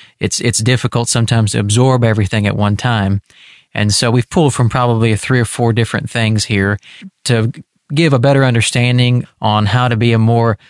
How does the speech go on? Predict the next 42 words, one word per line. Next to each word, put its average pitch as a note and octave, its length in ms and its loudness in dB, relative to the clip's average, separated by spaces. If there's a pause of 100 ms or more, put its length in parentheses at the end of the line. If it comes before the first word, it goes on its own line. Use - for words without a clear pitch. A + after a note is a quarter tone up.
(180)
effective A#2 460 -4
apostle. A2 640 -2 (400)
And G#2 200 0
so, A2 440 0
uh, G#2 140 0
one A#2+ 200 2
of B2 60 2
the A#2 80 0
things A#2 320 0
that - 100 -4
people G#2+ 420 -2 (400)
ask A2+ 300 -4
us A2+ 140 0
a G#2+ 40 -2
lot G#2+ 220 0
about G2+ 320 -2
is G2+ 140 -2
what, A2 180 -2
what A2 180 -2
does G#2 140 0
it - 60 -6
mean A#2 260 2
to A2+ 60 2
be A2 120 0
an A2 100 2
apostle? G#2+ 580 -2 (420)
Uh, G#2 100 -4
how A#2+ 160 -2
do A#2+ 60 0
you A2 120 0
do A2+ 220 2
this? A2 420 0 (320)
Uh, G#2+ 200 -2
what A#2 160 0
are A2 40 2
some A#2+ 200 0
of A2 80 0
the G2+ 60 0
steps - 380 -4
that A2+ 160 -4
you G2+ 60 -4
take? - 420 -4